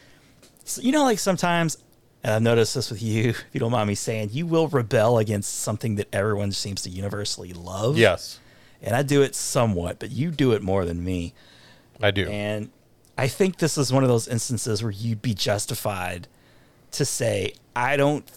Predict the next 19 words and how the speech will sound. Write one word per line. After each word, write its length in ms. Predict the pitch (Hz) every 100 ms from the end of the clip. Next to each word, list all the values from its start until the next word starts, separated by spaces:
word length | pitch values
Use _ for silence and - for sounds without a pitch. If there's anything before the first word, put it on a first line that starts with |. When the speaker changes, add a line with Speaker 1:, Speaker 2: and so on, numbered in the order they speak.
| -
Speaker 1:
I 100 | 120
don't 180 | 127 135
think 180 | 135 123
it's 120 | 123
as 120 | 120
good 240 | - 120 113
as 120 | 107
what 220 | 101 98
the 60 | -
general 440 | 95 107 95 92 - _ -
public 400 | 127 95 92 -
seem 320 | - 110 92
to 80 | 90
be 120 | 90
saying 320 | 85 87 85 82
it 100 | 82
is, 260 | 82 -
is 160 | 98 -
good." 300 | - 71